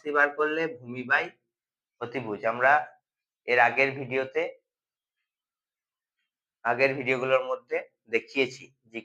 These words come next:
কিভাবে, মানে, sin theta-র মান যে লম্ব by অতিভুজ, cos theta ভূমি by অতিভুজ, এগুলো, এগুলো সব শেখানো হয়েছে। এটা দেখার আগে ওই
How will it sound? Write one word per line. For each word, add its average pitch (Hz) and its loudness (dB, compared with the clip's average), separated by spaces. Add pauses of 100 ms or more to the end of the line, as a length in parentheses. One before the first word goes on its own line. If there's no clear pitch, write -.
কিভাবে, 123 0 (680)
মানে, 107 -8 (120)
sin 123 0 (100)
theta-র 135 2 (100)
মান 127 4 (120)
যে 120 2
লম্ব 117 -2 (160)
by 120 0 (400)
অতিভুজ, 117 -12 (640)
cos 120 4 (100)
theta 127 2
ভূমি 120 -4
by 120 4
অতিভুজ, 120 -12 (100)
এগুলো, 117 -12 (280)
এগুলো 113 -6
সব 123 -4
শেখানো 113 -2
হয়েছে। - -10 (1000)
এটা 127 2
দেখার 123 2
আগে 131 0
ওই 143 2